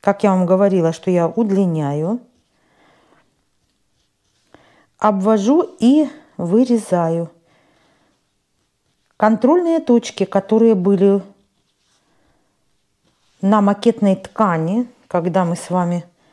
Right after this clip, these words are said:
делали примерку, обязательно переносятся на основную деталь.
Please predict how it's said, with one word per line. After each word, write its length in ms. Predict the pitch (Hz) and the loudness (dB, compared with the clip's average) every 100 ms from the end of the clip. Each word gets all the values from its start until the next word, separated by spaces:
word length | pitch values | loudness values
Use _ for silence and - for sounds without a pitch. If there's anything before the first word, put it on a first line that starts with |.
| _ _ _ | _ _ _
делали 460 | 175 202 208 175 175 | -2 2 4 2 0
примерку, 580 | 180 190 196 277 277 190 | -2 0 2 2 0 -2
обязательно 800 | 165 185 185 196 208 269 277 | -2 -2 0 -2 0 2 2
переносятся 1120 | 285 214 190 160 151 147 - 214 214 - 294 - _ _ _ _ _ - _ - - _ - _ _ _ - | 0 -2 -2 -2 -4 -8 -8 -10 -6 -6 -6 -8 _ _ _ _ _ -20 _ -20 -20 _ -20 _ _ _ -4
на 220 | 208 302 | 0 0
основную 680 | 277 208 190 185 190 190 190 - _ _ _ _ _ _ _ _ _ | 0 0 0 0 0 -2 -4 -12 _ _ _ _ _ _ _ _ _
деталь. 480 | 170 170 - 165 | -10 -6 -2 -2